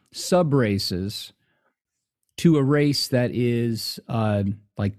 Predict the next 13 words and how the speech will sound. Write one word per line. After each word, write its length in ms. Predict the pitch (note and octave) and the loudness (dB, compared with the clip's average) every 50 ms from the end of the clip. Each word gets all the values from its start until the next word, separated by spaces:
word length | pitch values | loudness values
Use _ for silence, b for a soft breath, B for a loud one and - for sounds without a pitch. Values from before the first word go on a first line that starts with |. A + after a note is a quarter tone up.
| _ _ _ - | _ _ _ 0
D 160 | - A#2+ A#2 | 2 2 4
and 140 | A2+ A2 G2+ | 4 2 2
D 320 | G#2+ G#2 G2+ G2+ F#2+ F#2 - _ _ _ _ _ _ _ - | 2 2 2 2 0 -2 -6 _ _ _ _ _ _ _ -4
I 140 | G#2+ G2+ | -4 -4
P, 500 | F#2+ - - F3 D3+ A2 F2+ F2+ F#2+ - _ _ _ _ _ _ _ _ _ _ _ _ _ _ _ _ _ _ _ _ - D#3+ D#3 E3 - - D#3 E3+ - _ _ _ _ _ | -4 -2 2 2 2 2 2 0 -4 -6 _ _ _ _ _ _ _ _ _ _ _ _ _ _ _ _ _ _ _ _ -12 -12 -12 -12 -12 -12 -14 -14 -14 _ _ _ _ _
or, 340 | E3 E3 E3+ F3 E3+ - - | 2 4 4 2 0 0 0
I 60 | D#3 | 0
mean, 320 | D#3 D#3 D3+ D3 C3 - - _ _ _ _ _ _ _ _ | 2 2 2 2 0 0 -4 _ _ _ _ _ _ _ _
or 140 | - C#3 B2+ | -2 -2 -2
cla-, 380 | - - - D#3 D3+ D#3 D#3 | -2 -4 -2 -2 -2 -2 -2
subclasses, 880 | - - - - D#3+ D#3 D3+ - - E3+ D#3 D3 D3 D3 - C#3+ C3+ A#2+ | -4 -2 0 2 2 2 2 0 2 2 2 2 2 0 0 -2 -4 -2
things 240 | - E3 E3 D#3 C#3 | -2 -2 -2 0 -2
like 140 | A2+ D2 | -4 -8